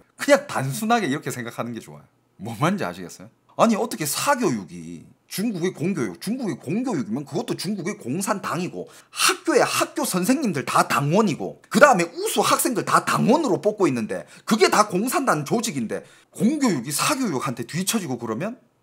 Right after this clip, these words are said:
아, 중국 공산당 체면 어디다 둡니까?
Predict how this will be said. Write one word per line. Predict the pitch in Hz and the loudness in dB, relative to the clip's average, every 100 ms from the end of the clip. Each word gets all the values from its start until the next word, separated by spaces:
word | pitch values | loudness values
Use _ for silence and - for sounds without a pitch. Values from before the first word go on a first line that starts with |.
| _ | _
아, | - - 123 117 117 113 117 | 2 4 6 6 4 4 0
중국 | 214 294 175 | -4 -4 -6
공산당 | 127 175 220 240 160 92 - | -4 -2 0 0 0 -2 -6
체면 | - 330 330 294 113 | -4 -2 4 4 4
어디다 | 107 - 262 | 2 4 4
둡니까? | 147 101 - 117 | 2 -6 -10 -14